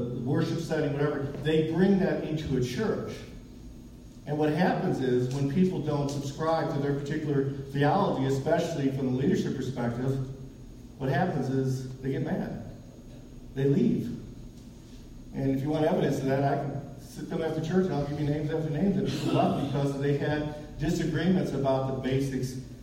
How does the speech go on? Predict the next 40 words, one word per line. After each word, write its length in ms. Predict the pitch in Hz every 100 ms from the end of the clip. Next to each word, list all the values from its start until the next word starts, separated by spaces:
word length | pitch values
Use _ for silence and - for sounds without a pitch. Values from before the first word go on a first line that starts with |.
| -
of 80 |
what 100 | 131
they 180 | 151 202
thought 240 | - - 120
was 140 | 123
important 420 | 123 147 139 120
theology, 520 | 123 - - 127 120
and 580 | 120 120 - - - 123
we 80 | 151
thought 260 | - 147 135
really 200 | 147 135
wasn't 300 | 151 139 131
that 120 | 104
important. 380 | 98 - - - - - - - - - - - - - - -
Anyway, 200 | 185 185
so 120 | 175
you 140 | 175 170
have, 280 | 180 185 156
again, 180 | 156
that's 260 | 160 170 147
a 40 |
demonstration 680 | 127 170 165 165 165 185 -
of 80 | 127
spiritual 400 | 131 156 151 143
maturity. 580 | 131 - 175 180 131 - - -
And 160 | 156 160
then 300 | 214 208 -
an 80 | -
obvious 420 | - 240 175 - -
evidence 560 | 143 139 - - - - - - - - - - -
is, 540 | 170 165 - - - -
is 340 | 165 - -
character 400 | 208 208 208 -
issues. 280 | - - - - - - - - - - - - - - - - -
You 80 | 151
know, 60 | 160
you 100 | 165
have 180 | 165
people 460 | 202 214 190 180 -
who 360 | 170 165 156